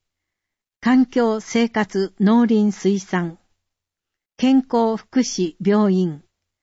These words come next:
防災県土整備企業。教育警察。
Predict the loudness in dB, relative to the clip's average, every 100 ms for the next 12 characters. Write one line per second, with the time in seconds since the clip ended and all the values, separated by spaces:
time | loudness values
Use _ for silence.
0 | _ _ _ _ -10 -2 0 0 -2 -2
1 | -2 -6 _ -4 0 2 0 -4 -2 0
2 | 0 -2 -6 -6 -4 -6 -8 -18 _ _
3 | _ _ _ _ _ _ _ -2 2 2
4 | 0 -2 -2 -2 _ -2 -2 -2 -6 -6
5 | -12